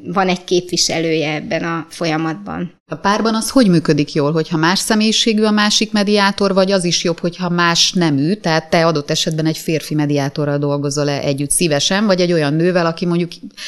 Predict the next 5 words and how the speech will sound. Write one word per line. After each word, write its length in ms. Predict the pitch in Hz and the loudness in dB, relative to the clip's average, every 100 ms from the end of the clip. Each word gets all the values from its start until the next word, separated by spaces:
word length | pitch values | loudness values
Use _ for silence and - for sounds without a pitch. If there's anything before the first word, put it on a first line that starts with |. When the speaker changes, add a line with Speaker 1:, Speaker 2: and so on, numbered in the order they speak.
| - - | -14 -6
Speaker 2:
jelentősen 600 | 190 196 147 147 151 165 | 0 2 2 0 0 0
eltér 400 | 156 135 131 135 | 0 -2 -2 -2
a 100 | 139 | -2
te 100 | - | -2
személyiségettől? 1160 | 143 143 139 147 - 160 147 151 - 156 151 | -4 -4 -4 -4 -6 -6 -6 -8 -10 -10 -8